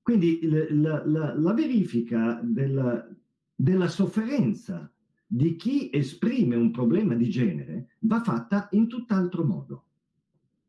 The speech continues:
premesso che si tratta di una sofferenza, perché altrimenti una cosa del genere non viene in mente. Tra l'altro, anche le, la,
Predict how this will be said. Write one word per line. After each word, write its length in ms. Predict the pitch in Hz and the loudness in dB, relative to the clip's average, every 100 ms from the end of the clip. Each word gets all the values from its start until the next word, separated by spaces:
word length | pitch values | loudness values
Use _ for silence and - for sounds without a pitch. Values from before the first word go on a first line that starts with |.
| _ _ _ _ | _ _ _ _
premesso 540 | - 143 120 - 185 | 0 2 0 0 -4
che 120 | 180 185 | 0 -2
si 140 | - | -2
tratta 320 | 156 196 - | -2 -2 -2
di 120 | 175 | -2
una 100 | 165 | -4
sofferenza, 640 | 170 190 - 170 147 - - | -6 -8 -6 -6 -6 -8 -12
perché 220 | - - | -12 -14
altrimenti 500 | - - 175 156 170 | -14 -10 -2 -2 0
una 140 | 147 | -6
cosa 200 | - 170 | -6 -8
del 160 | 165 160 | -6 -4
genere 300 | 113 214 156 | -2 -2 -2
non 120 | - | 2
viene 220 | 110 160 | 2 2
in 100 | 156 | -2
mente. 340 | 143 - - _ _ _ _ _ _ _ _ _ _ _ _ _ _ _ _ _ _ | -8 -10 -14 _ _ _ _ _ _ _ _ _ _ _ _ _ _ _ _ _ _
Tra 160 | - 233 | -2 0
l'altro, 600 | 175 127 117 135 - - _ _ _ _ _ _ | 2 0 0 -2 -4 -10 _ _ _ _ _ _
anche 460 | - 233 226 160 - 127 | 0 2 2 0 0 -2
le, 220 | 120 - | -2 0
la, 380 | 131 123 110 | 0 0 -2